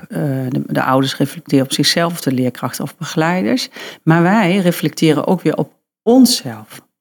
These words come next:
Want dat, dat is dus het proces, want eigenlijk leren we van elkaar.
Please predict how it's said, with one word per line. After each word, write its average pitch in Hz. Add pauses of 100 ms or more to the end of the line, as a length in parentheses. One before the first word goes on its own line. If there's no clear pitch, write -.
(800)
Want 156
dat, 240
dat 185
is 202
dus 156
het 139
proces, -
want 147
eigenlijk 240
leren 214
we 196
van 170
elkaar. -